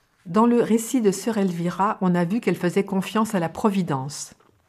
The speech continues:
Kevin nous a raconté un fait vécu relativement récent,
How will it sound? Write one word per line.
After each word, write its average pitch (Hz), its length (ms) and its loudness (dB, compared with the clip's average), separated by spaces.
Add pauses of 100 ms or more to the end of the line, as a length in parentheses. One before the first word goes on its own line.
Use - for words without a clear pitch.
(880)
Kevin 269 540 6
nous 185 220 2
a 190 40 6
raconté 240 520 2
un 185 120 4
fait - 540 -4
vécu 196 580 0
relativement 185 640 2
récent, 180 500 -2